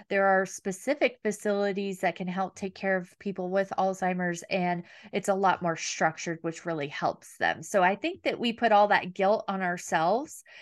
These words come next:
and feel like that's the only way. And if we're not doing it, then,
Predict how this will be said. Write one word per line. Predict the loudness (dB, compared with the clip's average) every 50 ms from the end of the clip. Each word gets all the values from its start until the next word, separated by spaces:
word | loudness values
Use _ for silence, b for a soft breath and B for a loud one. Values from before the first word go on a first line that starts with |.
| B B B B -4
and | -2 0 0 0 -2 -4
feel | -2 0 0 2
like | 4 4 4 2 2 0
that's | 0 0 0 0 -4
the | -6 -6 -6 -6 -6
only | -6 -6 -4 -4 -4 -4 -4 -4 -4
way. | 0 2 4 4 4 4 2 2
And | 0 0
if | -2 -6 -8 -10
we're | -6 -2 0 0 0 2
not | 2 0 0 0 -2 -2
doing | -2 0 0 0 0 0 0 0
it, | 2 2 2 0 -2 -2
then, | 0 0 0 0 0 -4